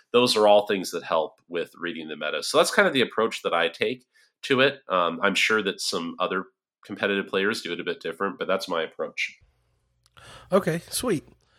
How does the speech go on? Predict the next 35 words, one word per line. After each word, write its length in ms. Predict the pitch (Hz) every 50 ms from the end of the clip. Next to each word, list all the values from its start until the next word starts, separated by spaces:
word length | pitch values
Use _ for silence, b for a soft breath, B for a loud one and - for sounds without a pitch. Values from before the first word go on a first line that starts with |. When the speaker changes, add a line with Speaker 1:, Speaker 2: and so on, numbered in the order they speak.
| b b b b b
Speaker 2:
So 100 | - 175
that's, 240 | 165 165 165 - - - 131 - -
that's 180 | - 160 160 -
a 60 | 151
pretty, 560 | 139 - - 156 147 143 139 139 135 135 123 b b b b b b _ _ _ _
pretty 260 | 160 165 156 143 127 - -
open 460 | 143 143 143 - - 143 135 139 135
way 280 | 135 139 139 139 135 135
of 180 | 135 139 135
doing 260 | 139 143 135 135 139
it. 160 | 135 131 127 - 156
You 160 | 147 143 143
interact 480 | 143 143 135 135 131 131 131 131 - 147
and 80 | 147
you 80 | 160 160
share 240 | - - 165 151 147
your 240 | 143 147 147 135
information 560 | 143 135 - 147 139 135 135 139 - - 139 139
and 120 | 135 139
you 120 | 139 135
gather 340 | 139 143 135 131 131 131 131
other 160 | 135 135 131
people's 340 | 123 - 143 131 - 143 131
information 600 | 139 131 131 - 131 131 131 135 - - 143 139 - b b b b b b b b
that's 140 | 165 160
being 240 | - 220 202 175 143
openly 400 | 139 156 151 - 147 143 143 139
shared 340 | - - 139 135 135 131 135
about 300 | 135 135 131 123 - -
the 60 | 131
meta. 360 | 127 131 127 127 - - 143 b b b b b b b b
So 140 | b - 160
that's 120 | 170 165 -
pretty 200 | - 156 147 135
cool. 320 | - 147 135 139 135